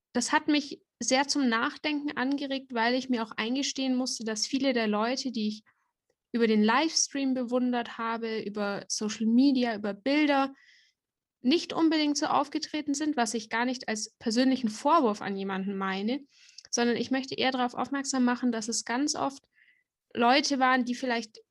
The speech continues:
etwas weniger populär sind oder auch generell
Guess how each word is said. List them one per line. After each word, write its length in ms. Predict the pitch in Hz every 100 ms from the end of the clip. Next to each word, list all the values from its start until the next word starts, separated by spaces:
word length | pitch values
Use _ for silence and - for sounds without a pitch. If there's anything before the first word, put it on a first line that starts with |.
| _ -
etwas 420 | 320 311 294 -
weniger 360 | 269 294 269 254
populär 720 | 254 254 226 220 226 302 339
sind 220 | 302 262
oder 240 | 240 240 214
auch 140 | 240 _ _ _ -
generell 540 | 262 294 262 262 -